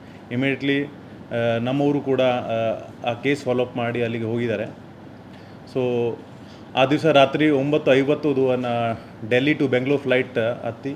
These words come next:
ಇಬ್ರು ಆಫ್ರಿಕನ್ ನ್ಯಾಷನಾಲಿಟೀಸ್‌ದು ಅನ್ನ ಲೇಡೀಸನ್ನು ಬೆಂಗಳೂರು ಅರೈವಲ್ ಆಗ್ತಾರೆ ರಾತ್ರಿ ಹನ್ನೆರಡೂವರೆಗೆ.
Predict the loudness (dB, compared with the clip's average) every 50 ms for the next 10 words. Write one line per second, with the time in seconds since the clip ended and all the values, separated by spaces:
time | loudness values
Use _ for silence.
0 | -8 -12 -6 -6 -4 -4 -2 -2 0 0 0 0 -2 -2 -4 -4 -2 -2 -2 -2
1 | -4 -4 -4 -6 -6 -6 -4 -4 -4 -4 -4 -2 -2 0 0 0 -2 -2 -4 -6
2 | -6 -8 -12 -18 -20 -18 -12 -4 0 0 2 2 2 0 0 0 -2 -2 -2 -2
3 | -2 -2 -2 -4 -6 -8 -12 -16 -18 -18 -16 -14 -4 0 0 0 2 2 2 2
4 | 4 4 4 4 4 2 0 0 -2 -4 -4 -4 -4 -4 0 0 0 0 0 -2
5 | -2 -2 -2 -2 -2 -4 -4 -4 -4 -4 -2 -2 -2 -2 -4 -6 -8 -16 -18 -14
6 | -6 -2 0 4 4 4 2 2 -4